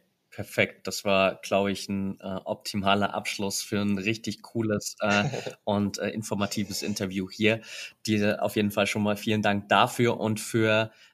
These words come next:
Speaker 1: all die Leute, die jetzt vielleicht gern sagen, „Hey, ich will unbedingt mal noch ein bisschen mehr über Erik erfahren oder ich will vielleicht auch mit dir arbeiten.“ Was ist da so die beste Anlaufstelle?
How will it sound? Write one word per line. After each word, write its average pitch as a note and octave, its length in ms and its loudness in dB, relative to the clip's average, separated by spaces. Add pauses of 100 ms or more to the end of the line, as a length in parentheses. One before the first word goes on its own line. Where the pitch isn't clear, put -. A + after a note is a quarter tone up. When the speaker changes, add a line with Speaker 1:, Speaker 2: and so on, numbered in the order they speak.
Speaker 1:
all A2 180 6
die B2 120 2
Leute, A2+ 600 4
die A2+ 320 0
jetzt A2+ 260 4
vielleicht G#2 320 4
gern G#2 200 2
sagen, G#2 220 6
„Hey, A2 120 2
ich A2+ 160 -4
will G#2+ 80 0
unbedingt A2 460 -2
mal G2+ 520 4
noch G2+ 200 -4
ein G2 60 -8
bisschen G#2 340 -2
mehr A2+ 320 6
über G#2 420 2
Erik A2 280 4
erfahren G#2+ 380 4
oder G#2 140 4
ich G2 100 -4
will A#2+ 120 6
vielleicht G#2 300 2
auch - 180 0
mit A2+ 180 -4
dir - 160 2
arbeiten.“ A2+ 540 4 (220)
Was G#2 200 0
ist - 180 -2
da A2 120 6
so G#2+ 180 2
die G#2 320 2 (120)
beste G2 320 2
Anlaufstelle? F2 640 0